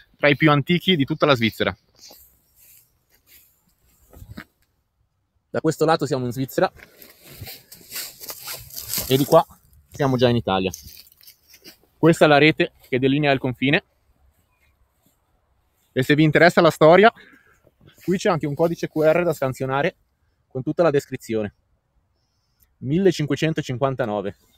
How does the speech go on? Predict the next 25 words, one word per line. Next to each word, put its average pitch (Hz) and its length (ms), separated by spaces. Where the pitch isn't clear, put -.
Scansionando 160 540
il 170 60
codice 175 360
Q - 80
R 175 340
si 147 80
può 160 240
accedere 165 460
a 139 120
tutta 180 240
la 165 120
storia 151 520
del 127 200
confine, 151 440
come 139 200
è - 20
stato 139 220
delineato, 131 720
cosa 131 240
c'era 139 240
allora 131 300
al 139 80
momento 127 320
del 123 260
delineamento, 135 720